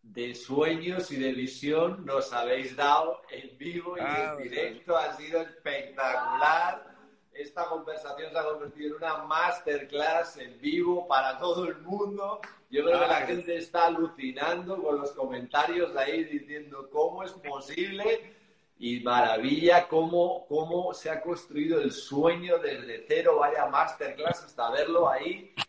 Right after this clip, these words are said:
Speaker 1: en vivo y en directo. Qué, qué, qué orgullo de, de, de pareja que sois, de líderes,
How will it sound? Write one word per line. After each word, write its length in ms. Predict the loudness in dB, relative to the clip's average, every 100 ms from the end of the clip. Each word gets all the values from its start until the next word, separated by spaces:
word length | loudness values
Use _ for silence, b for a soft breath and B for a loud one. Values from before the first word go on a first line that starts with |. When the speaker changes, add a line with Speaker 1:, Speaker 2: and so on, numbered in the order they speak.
| _
Speaker 1:
en 200 | -8 -4
vivo 260 | 2 4 6
y 100 | 4
en 140 | 2
directo. 540 | 2 4 4 2 -2 -4
Qué, 220 | -4 -6
qué, 420 | -4 -4 -4 -8 2
qué 120 | 6
orgullo 560 | 6 6 4 6 6 6
de, 260 | 6 4
de, 300 | -2 -8 -6
de 120 | -6
pareja 440 | -2 0 -2 -4 -6
que 100 | -6
sois, 460 | -8 -6 -6 -10 -14
de 100 | -14
líderes, 800 | -2 0 4 4 4 0 -6